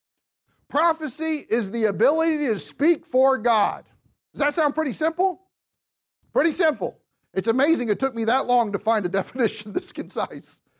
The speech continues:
It's not merely foretelling, though some of that is included. It is forthtelling. It is speaking the word of God. You say, "Well,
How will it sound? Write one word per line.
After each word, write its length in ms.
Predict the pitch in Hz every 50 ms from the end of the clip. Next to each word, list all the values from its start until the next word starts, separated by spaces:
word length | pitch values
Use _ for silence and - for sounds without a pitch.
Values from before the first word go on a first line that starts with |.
| _ _ _ _ _ _ - -
It's 220 | 254 294 214 208
not 400 | 214 247 269 311 359 370 330 -
merely 380 | 240 302 330 330 320 311 320 269
foretelling, 1000 | - - - 302 320 349 370 - - - 294 302 247 196 175 170 180 254 330 302 - _ _ _ _ _ _ _ _ _
though 200 | 214 240 254 247
some 280 | - - 277 294 285
of 140 | 285 262 233
that 180 | 269 269 269 254
is 180 | 277 285 214
included. 580 | 254 240 220 - 247 285 262 196 170 165 190 - _ _ _ _ _ _
It 140 | 262 302 294
is 240 | 285 285 240 - - _ _ _ _ _
forthtelling. 320 | - 392 403 381 349 277 - - _ _ _ _ _ _ _ _ _ _ _ _ _ _ _ _ _ _ - 262 269 262 226 196 160 127 117 110 _ _ _ _ _ _ _ _ _ _ _ _ -
It 140 | 262 285 262
is 180 | 214 - -
speaking 540 | - - - 339 339 339 - 320 320 320 302
the 80 | 277 262
word 400 | 247 220 226 240 247 247 247 240
of 120 | 226 214
God. 400 | 196 262 254 233 202 180 165 165
You 60 | 202
say, 280 | 202 - - 220 208 190
"Well, 420 | 180 180 190 196 214 233 240 -